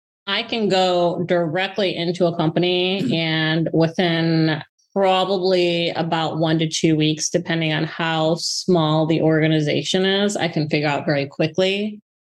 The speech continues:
Speaker 1: if they're going to be able to unionize the organization or if they're at risk to unionize.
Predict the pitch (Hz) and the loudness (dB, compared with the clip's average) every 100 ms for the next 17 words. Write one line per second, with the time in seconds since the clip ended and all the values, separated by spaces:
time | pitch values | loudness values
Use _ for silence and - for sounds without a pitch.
0 | _ 170 165 165 156 151 160 151 - 156 | _ -4 0 0 2 2 0 -2 -2 0
1 | 139 139 147 151 151 175 202 233 277 - | 0 0 0 2 2 2 0 0 -2 -4
2 | - - - - _ _ 190 185 185 180 | -6 -6 -6 -10 _ _ 0 2 2 0
3 | 196 190 196 214 208 143 185 196 196 170 | 0 -2 -2 -2 0 2 2 2 0 0
4 | 165 139 139 240 160 - - 175 160 - | -2 -2 -2 -2 -2 -8 -8 -4 -2 2
5 | 151 143 147 151 202 - | 2 2 2 2 0 -2